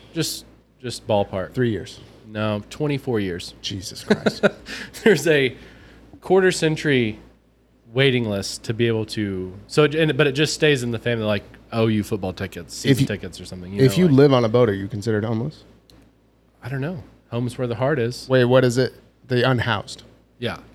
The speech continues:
Speaker 1: Yeah.
Speaker 2: Sorry, I, I was inconsiderate.
Speaker 1: But
Speaker 2: You are unhoused.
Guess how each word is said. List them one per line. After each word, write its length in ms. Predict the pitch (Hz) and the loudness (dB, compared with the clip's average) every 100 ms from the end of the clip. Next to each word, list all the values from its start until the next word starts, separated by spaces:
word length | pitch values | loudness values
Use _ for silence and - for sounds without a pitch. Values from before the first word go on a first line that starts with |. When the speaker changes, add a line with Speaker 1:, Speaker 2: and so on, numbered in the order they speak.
| _ _ | _ _
Speaker 1:
Yeah. 120 | 104 | -4
Speaker 2:
Sorry, 260 | 139 131 110 | 2 4 4
I, 100 | 110 | 4
I 280 | 113 117 123 | 2 0 0
was 320 | 120 107 - | 0 -4 -8
inconsiderate. 680 | 120 107 104 - 95 80 - - _ _ - - | -8 -6 -6 -4 -6 -6 -12 -20 _ _ -20 -2
Speaker 1:
But 120 | 135 | 4
Speaker 2:
You 80 | 175 | 6
are 160 | 165 254 | 8 6
unhoused. 540 | 110 95 85 - - | 2 -2 -6 -10 -14